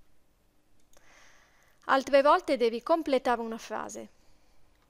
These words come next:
Oppure devi ascoltare un dialogo e rispondere vero o falso. Per ascoltare il dialogo, clicca sul triangolino blu. Puoi ascoltarlo tutte le volte che vuoi.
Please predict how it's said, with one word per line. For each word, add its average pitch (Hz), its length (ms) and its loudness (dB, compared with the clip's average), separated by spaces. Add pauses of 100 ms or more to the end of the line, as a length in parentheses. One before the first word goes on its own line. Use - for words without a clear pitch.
(2750)
Oppure 320 560 -4
devi 220 240 -8
ascoltare 247 580 0
un 233 100 -8
dialogo 240 680 -4
e 254 100 4
rispondere 220 640 -6
vero 277 440 -2 (500)
o 254 80 -4
falso. 208 520 -8 (760)
Per 247 160 -4
ascoltare 247 500 -2
il 240 80 -6
dialogo, 294 520 0
clicca 285 340 -6
sul 262 160 -8
triangolino 240 580 -6
blu. 220 220 -14 (720)
Puoi 247 160 -2
ascoltarlo 226 920 -6
tutte 339 300 -4
le 285 80 2
volte 220 280 -6
che 254 120 -10
vuoi. 208 340 -10